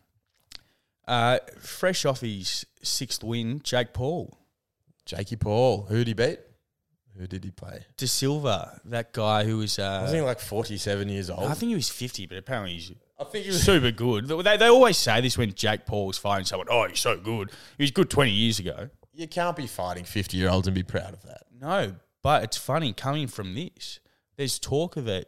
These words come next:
Speaker 1: top G, Andrew Tate, versus Jake Paul fight.
Speaker 2: Yeah,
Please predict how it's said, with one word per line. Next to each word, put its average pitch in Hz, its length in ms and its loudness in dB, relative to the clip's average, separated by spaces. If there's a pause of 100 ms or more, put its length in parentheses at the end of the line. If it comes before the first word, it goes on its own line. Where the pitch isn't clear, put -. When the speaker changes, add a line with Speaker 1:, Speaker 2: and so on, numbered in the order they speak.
(160)
Speaker 1:
top - 340 -2
G, 101 520 -2 (400)
Andrew 104 320 -6
Tate, 95 360 -4 (720)
versus 104 760 -2
Jake - 360 -2
Paul 95 180 -8
fight. 98 340 -6 (580)
Speaker 2:
Yeah, 101 280 -2